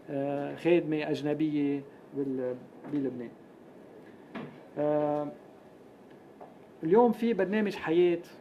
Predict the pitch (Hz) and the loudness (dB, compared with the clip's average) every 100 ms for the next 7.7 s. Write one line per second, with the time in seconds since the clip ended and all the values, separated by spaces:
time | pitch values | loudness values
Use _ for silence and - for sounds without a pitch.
0 | - 151 143 147 156 175 - 151 143 143 | -4 -2 2 2 2 0 0 0 0 0
1 | 147 147 147 135 135 160 180 147 131 143 | 2 2 2 -2 0 4 4 2 -2 -4
2 | 139 139 143 143 127 135 180 156 135 135 | -4 -6 -8 -10 -8 -4 -4 -4 -4 -6
3 | 131 - - - - 151 151 147 151 147 | -8 -18 -20 -20 -14 -6 -2 0 2 2
4 | 147 165 147 143 143 170 196 180 185 196 | 2 0 0 -2 -2 0 0 2 0 0
5 | 196 190 - 175 220 180 127 135 143 170 | -2 -2 -2 -2 0 -2 -2 -6 -4 -2
6 | 175 - 185 160 156 156 156 156 135 139 | -4 -4 -2 2 4 6 4 2 0 -2
7 | 165 151 151 151 147 147 151 | -2 2 2 2 2 2 0